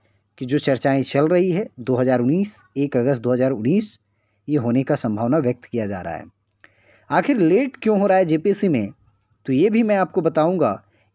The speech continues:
एज अभी तक स्पष्ट नहीं हो पा रहा है कि आखिर कट ऑफ क्या रखा जाएगा। तो फ्रेंड्स, वैकेंसी भी आपके सामने बहुत जल्द होगा, इसलिए टाइम वेस्ट ना करें। आपके पास में गोल्डन अपॉर्चुनिटी है,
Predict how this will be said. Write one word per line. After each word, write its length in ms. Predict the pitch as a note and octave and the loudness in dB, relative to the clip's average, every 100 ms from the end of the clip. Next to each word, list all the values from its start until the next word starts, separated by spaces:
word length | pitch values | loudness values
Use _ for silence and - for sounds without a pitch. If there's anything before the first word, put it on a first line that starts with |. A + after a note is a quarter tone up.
| - | 0
एज 380 | D#3+ A3 A3+ - | 2 2 -2 -2
अभी 240 | D3+ F3 | 0 0
तक 240 | F3 D3+ | 0 -2
स्पष्ट 400 | D3 - D#3+ - | -2 -2 -4 -2
नहीं 220 | C3 B2 D#3 | -2 0 0
हो 120 | E3+ | 0
पा 180 | E3 E3 | 0 2
रहा 200 | E3+ E3+ | 2 0
है 160 | F3+ | -4
कि 560 | - _ _ _ - C#3 | -10 _ _ _ -8 -4
आखिर 340 | C3+ D#3 C#3 - | -2 -4 -6 -4
कट 200 | B2 E3+ | -2 -2
ऑफ 140 | D3+ | -2
क्या 140 | D#3 D#3 | 0 0
रखा 240 | D3 D#3 | 0 0
जाएगा। 400 | D3 D3 C#3+ F#3+ _ _ _ _ _ _ - | 0 0 -2 -6 _ _ _ _ _ _ -10
तो 80 | B2+ | -6
फ्रेंड्स, 480 | D3 D#3 F#3+ - - | 0 0 0 -8 -10
वैकेंसी 440 | G#2+ A#2+ C3+ B2+ D3+ | -4 -2 -2 -2 0
भी 80 | C3+ | 0
आपके 240 | C3 C#3 | 0 -2
सामने 300 | - B2 B2+ | -2 0 0
बहुत 260 | A2 B2 A2+ | 0 -4 0
जल्द 220 | D3 D3 | 0 2
होगा, 280 | C#3+ E3 G#3 _ _ _ - | 0 0 -6 _ _ _ -12
इसलिए 480 | B2+ C#3+ C3+ F3+ G3+ _ _ _ | -8 -4 0 -2 -4 _ _ _
टाइम 320 | C3 D3 D#3 D#3 _ _ - | -4 -2 -2 -6 _ _ -16
वेस्ट 400 | F#2+ C3+ D3+ B2+ | -2 -2 0 -2
ना 180 | B2 E3 | 0 2
करें। 300 | F3+ G3 A#3+ _ _ - | 0 -2 -4 _ _ -4
आपके 260 | C3 - D#3 | -4 0 -2
पास 260 | C#3 C3 D3 | 0 0 0
में 100 | B2 | -2
गोल्डन 320 | A2+ A2+ E3 | 0 0 0
अपॉर्चुनिटी 560 | E3 E3+ D#3 E3 E3 F#3+ | 0 -2 0 -2 0 -2
है, 140 | G3+ | -4